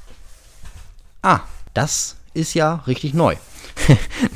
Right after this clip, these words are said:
Also es ist wirklich neu. Es ist in sehr schönem Zustand. Eine Ninjago City. So, ah, hier haben wir nochmal Lebkuchenhäuser.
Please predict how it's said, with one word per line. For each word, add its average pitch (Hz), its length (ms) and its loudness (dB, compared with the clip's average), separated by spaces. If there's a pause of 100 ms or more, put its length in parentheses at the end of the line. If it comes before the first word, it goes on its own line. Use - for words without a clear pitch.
Also 127 220 6
es 113 80 8
ist 113 40 0
wirklich 123 260 4
neu. 101 220 4
Es - 160 -6
ist - 180 -8 (300)
in 110 100 0
sehr 120 160 6
schönem 120 240 4
Zustand. 117 480 -2
Eine 104 200 2
Ninjago 101 360 0
City. 113 320 -2 (240)
So, 113 400 6
ah, 127 320 4
hier 90 240 0
haben 101 160 2
wir 95 180 -2
nochmal 101 560 4
Lebkuchenhäuser. 113 840 2